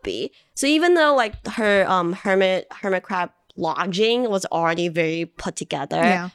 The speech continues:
Speaker 1: had the sand, had the rocks, had hidey holes, new homes for them to move into, and the salt water, she was like, "Maybe it's the movement." So she started, like, shaking the thing, rocking it,
Speaker 2: <laughs>
Speaker 1: emulating day and night conditions,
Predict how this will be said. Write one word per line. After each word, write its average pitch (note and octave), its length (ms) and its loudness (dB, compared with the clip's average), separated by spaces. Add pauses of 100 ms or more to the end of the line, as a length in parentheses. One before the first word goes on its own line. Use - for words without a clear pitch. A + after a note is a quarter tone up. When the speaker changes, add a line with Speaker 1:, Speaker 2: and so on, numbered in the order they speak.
(120)
Speaker 1:
had F3 160 -4
the F#3 80 -6
sand, E3+ 520 -2
had F3 180 -6
the F#3+ 120 -4
rocks, E3+ 380 2
had D#3+ 120 -8
hidey G3 300 -4
holes, F3 400 0
new F3+ 180 0
homes F#3+ 260 -4
for F#3+ 140 -4
them F3+ 160 0
to F3+ 60 0
move E3+ 220 0
into, D#3+ 420 -4
and D#3+ 120 -6
the D#3 80 -8
salt - 300 -8
water, G#3 500 -2 (420)
she - 160 -2
was A3 140 0
like, G#3 260 -2
"Maybe A3+ 480 -2
it's - 200 -10
the E3+ 100 -8
movement." D3+ 680 -6 (280)
So A3 140 -2
she A3 140 0
started, A3+ 200 2
like, F3 140 0 (560)
shaking F#3 760 -2
the G#3 160 2
thing, G3 480 2
rocking F#3 520 2
it, G3 240 4
Speaker 2:
<laughs> - 40 -4
Speaker 1:
emulating F#3+ 640 2
day F3+ 300 2
and A3 180 2
night A3 260 2
conditions, A3+ 760 2